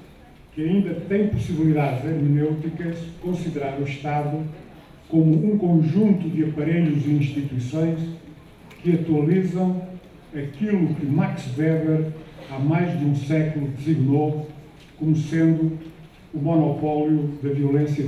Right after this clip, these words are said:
física legítima, isto é, o exercício da função de manutenção da ordem, da integração e da coesão sociais.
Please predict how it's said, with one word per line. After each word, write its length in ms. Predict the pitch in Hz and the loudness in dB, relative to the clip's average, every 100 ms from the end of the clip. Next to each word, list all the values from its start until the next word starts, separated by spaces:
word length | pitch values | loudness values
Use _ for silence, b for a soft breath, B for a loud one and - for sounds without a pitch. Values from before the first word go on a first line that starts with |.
| 123 | -2
física 500 | 165 160 147 156 151 143 135 127 | -2 0 0 -2 -2 -2 -4 -6
legítima, 560 | 123 160 156 127 107 107 - - - - - - - - - | -4 -2 -2 -4 -6 -8 -12 -20 -20 -20 -20 -20 -20 -20 -14
isto 320 | 127 - 135 | -12 -8 -4
é, 320 | 160 165 170 - - - - 139 | 0 -2 -4 -8 -14 -20 -20 -6
o 60 | 156 | -2
exercício 600 | 143 143 - 185 180 151 | 0 -2 -2 -2 0 2
da 160 | 156 151 | 2 0
função 760 | 147 143 - 156 139 117 - - - - - - - - | -4 -4 0 0 0 -2 -6 -10 -18 -20 -20 -20 -20 -10
de 80 | 135 | 0
manutenção 720 | 165 170 165 156 147 165 139 | 2 4 2 0 0 0 0
da 80 | 127 | 0
ordem, 580 | 127 147 160 160 170 165 - - - - - | -2 -2 -2 -2 -2 -2 -6 -12 -16 -20 -4
da 80 | 151 | 0
integração 960 | 143 151 143 139 147 147 151 151 151 147 | 2 2 2 2 2 2 2 0 -4 -6
e 40 | |
da 100 | 139 139 | -6 -4
coesão 440 | 143 139 143 139 | -2 -2 0 0
sociais. 500 | 135 135 131 120 104 | -2 -6 -6 -8 -8